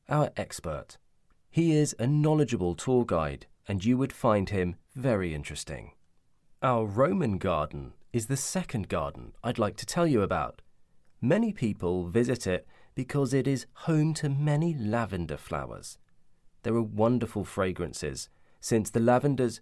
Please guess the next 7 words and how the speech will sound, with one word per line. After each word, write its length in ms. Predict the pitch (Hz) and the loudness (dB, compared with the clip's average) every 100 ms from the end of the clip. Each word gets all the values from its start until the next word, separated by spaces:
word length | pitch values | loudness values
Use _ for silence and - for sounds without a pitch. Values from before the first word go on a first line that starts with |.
| - | -8
surround 640 | - 123 131 107 78 71 | -2 0 2 2 0 -4
this 220 | 101 101 | -6 -6
beautiful 540 | - 113 110 101 98 90 | -4 -2 -2 -4 -6 -2
garden. 500 | 98 87 82 73 - _ _ _ _ | 2 2 0 -8 -10 _ _ _ _
And 400 | - 139 87 80 - _ _ _ | 0 2 0 -4 -10 _ _ _
don't 260 | 131 160 | 2 2
forget 420 | - 139 104 87 | 0 2 2 2